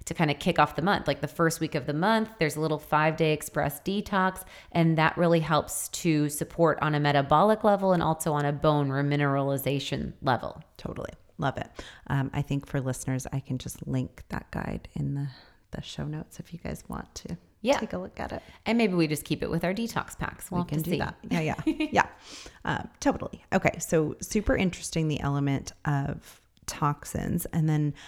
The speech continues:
Speaker 2: once we've felt like we've addressed that area or are kind of plugging some of these things in, um, I wanna shift to some other priorities to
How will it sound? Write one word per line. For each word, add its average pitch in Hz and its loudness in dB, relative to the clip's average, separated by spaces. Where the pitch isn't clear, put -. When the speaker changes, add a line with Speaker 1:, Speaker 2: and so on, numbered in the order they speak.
Speaker 2:
once 208 0
we've 208 0
felt 143 4
like 151 0
we've 151 4
addressed 180 4
that 170 2
area 143 0
or 135 -2
are 131 -2
kind 151 -2
of - -6
plugging 165 4
some 156 2
of 147 2
these 143 0
things 143 -4
in, 160 2
um, 156 2
I - 0
wanna 175 2
shift 190 -2
to 156 -2
some - -2
other 139 0
priorities 131 0
to 131 -4